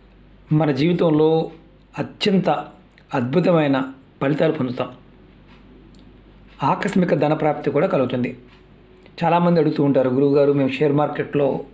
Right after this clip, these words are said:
పెట్టుబడి పెడుతున్నాము, లాస్ వస్తుంది, ఎందువల్ల?" శని భగవానుడు యోగించకపోతే షేర్ మార్కెట్లో నష్టాలు వస్తాయి.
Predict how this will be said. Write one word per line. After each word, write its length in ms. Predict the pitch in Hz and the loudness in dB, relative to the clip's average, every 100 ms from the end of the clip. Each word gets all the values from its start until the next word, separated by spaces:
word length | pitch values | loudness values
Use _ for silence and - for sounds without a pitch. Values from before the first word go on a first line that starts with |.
| - | -6
పెట్టుబడి 240 | 131 143 156 | -2 -2 0
పెడుతున్నాము, 520 | 151 156 143 135 131 | 0 0 2 2 2
లాస్ 280 | 123 123 156 | 0 0 -2
వస్తుంది, 560 | - 127 123 123 127 - - - - - - | -2 -2 0 -2 -4 -14 -20 -20 -20 -10 -2
ఎందువల్ల?" 480 | 147 147 127 120 - - - - - - - - - - - - | 2 2 2 -2 -6 -18 -20 -20 -20 -20 -20 -20 -20 -20 -20 -4
శని 140 | 147 180 | 0 2
భగవానుడు 520 | 175 175 170 165 147 | 2 2 2 2 2
యోగించకపోతే 1000 | 127 147 151 156 151 135 135 113 190 - - - - - | 2 2 2 0 -2 -2 -2 -2 -6 -8 -20 -20 -14 -2
షేర్ 200 | 147 156 | 2 2
మార్కెట్లో 500 | 147 131 131 113 160 | 0 -2 -4 -2 0
నష్టాలు 360 | 143 117 135 117 | 0 0 -2 -2
వస్తాయి. 280 | - 120 | -4 -10